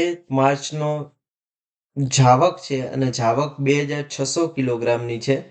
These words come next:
અને આપણે જાવક તરીકે દર્શાવવાનું છે. ત્યારબાદ ત્રણ ત્રણ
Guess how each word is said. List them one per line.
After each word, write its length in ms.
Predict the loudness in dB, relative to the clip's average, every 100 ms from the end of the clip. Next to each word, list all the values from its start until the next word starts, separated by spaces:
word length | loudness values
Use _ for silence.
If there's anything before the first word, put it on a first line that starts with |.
| _ _ _ _
અને 140 | 4 4
આપણે 240 | 4 0 -2 -8 _ _ _ _ 4
જાવક 380 | 6 6 4 -6 0
તરીકે 340 | 2 2 0 -2 -4 -2
દર્શાવવાનું 680 | -2 0 -2 -2 -4 -6 -8
છે. 180 | -10 -10 -14 _ _ _ _ _ _ _ _ 0
ત્યારબાદ 400 | 2 4 2 0 0
ત્રણ 320 | 2 2 0 -8 -4
ત્રણ 260 | 4 4 4